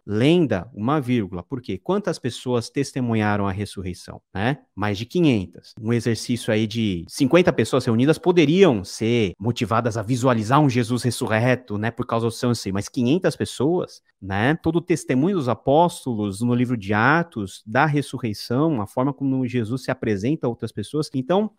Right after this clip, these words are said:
nós podemos ser céticos, porque a mentalidade cética é o modo natural de nós pensarmos hoje. Mas se nós transportarmos o nosso cérebro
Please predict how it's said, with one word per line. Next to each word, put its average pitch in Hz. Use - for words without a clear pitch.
nós 131
podemos 165
ser 196
céticos, 165
porque 147
a 120
mentalidade 131
cética 131
é 135
o 123
modo 151
natural 139
de 139
nós 135
pensarmos 135
hoje. 110
Mas 123
se -
nós 135
transportarmos 139
o 120
nosso 117
cérebro 95